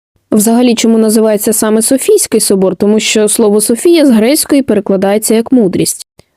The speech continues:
Тут же давно-давно-давно писалися літописи,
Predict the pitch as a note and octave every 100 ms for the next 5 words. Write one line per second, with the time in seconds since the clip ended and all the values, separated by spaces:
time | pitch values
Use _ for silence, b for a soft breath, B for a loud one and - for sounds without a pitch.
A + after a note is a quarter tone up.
0 | _ - C4 G#3+ G3+ F#3+ G3+ G#3+ G3 F#3+
1 | G3 F#3+ G3 G3+ F#3 F#3 F#3+ F3 F3 E3+
2 | D#3+ - D4+ E4 D4+ - C#4+